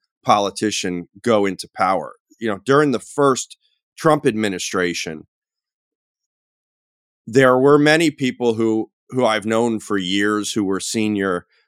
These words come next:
uh, who I disagreed with politically, like John Bolton, who was just too, and that's not a Democrat, Republican, liberal, conservative issue, 'cause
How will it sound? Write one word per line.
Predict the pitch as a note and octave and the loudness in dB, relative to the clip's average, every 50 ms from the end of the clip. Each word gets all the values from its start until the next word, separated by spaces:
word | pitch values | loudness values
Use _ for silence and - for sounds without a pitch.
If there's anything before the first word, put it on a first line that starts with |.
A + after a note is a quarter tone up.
| _ - | _ -6
uh, | - F#2+ G2 F#2+ | -2 0 0 0
who | G2+ A#2 B2 B2 | 2 2 2 4
I | A2 G#2 | 4 2
disagreed | G2 F2+ F2+ B2 B2 - - - F2 F#2+ G#2+ G#2+ G2+ | 2 -2 -2 -2 -2 -2 -2 -8 -4 -2 0 0 2
with | G#2 G#2 G2+ _ | 0 -2 -2 _
politically, | - G#2+ F#2 F2+ F#2 F2+ F#2+ F#2 - - F#2 F#2+ F2+ F2 E2+ E2+ E2+ - - | -6 -4 -2 0 0 -2 -2 -4 -6 -6 -4 -4 -4 -4 -4 -6 -8 -10 -6
like | E2+ F#2 F2+ E2+ | -4 -4 -4 -4
John | - G#2 G2 F#2 F#2 F2+ F2 | -2 -2 0 0 0 -2 -2
Bolton, | D#2 F#2+ F#2 F2+ - - F#2+ E2+ E2+ E2+ _ _ _ _ _ - | -2 -2 -2 -2 -2 -4 -6 -6 -6 -8 _ _ _ _ _ 2
who | B2 | 2
was | C3+ B2 | 4 4
just | C3 D3+ - - - | 4 0 -2 -2 -4
too, | - E3 C#3 B2 | -2 -2 0 2
and | C#3+ C#3 C3+ | 0 0 2
that's | C#3+ C3+ - - | 0 -2 0 0
not | D3 C#3 B2 | 0 2 2
a | A2+ G#2+ G2+ F#2 _ _ _ _ _ _ _ _ - | 2 2 0 -2 _ _ _ _ _ _ _ _ -6
Democrat, | - G#2+ G#2 A#2+ A#2 - - B2 G#2+ G#2 G#2+ | -6 -4 -4 -4 -6 -2 0 2 2 2 0
Republican, | G#2 F#2+ - - A2+ A2 G2 A2+ G#2 - A#2+ G#2+ G2+ G#2+ | -4 -6 -4 -2 -2 0 0 0 -2 0 -2 -2 0 2
liberal, | A#2 A2 G2 A2+ A2 G#2 G2+ F#2+ - _ _ _ _ _ _ _ _ | 0 2 2 2 2 2 2 -2 -6 _ _ _ _ _ _ _ _
conservative | - C3+ B2 - - D#3+ F3+ F#3+ E3 B2 A2+ G#2+ F#2+ G#2 | -6 -4 -4 -2 2 2 2 2 2 2 0 0 0 -2
issue, | G2+ F2+ - - A2 F#2 F2+ F#2+ F#2 | -4 -4 -4 -6 -6 -6 -6 -8 -10
'cause | - A2 G2 - - - - - | -8 -8 -6 -6 -8 -10 -10 -12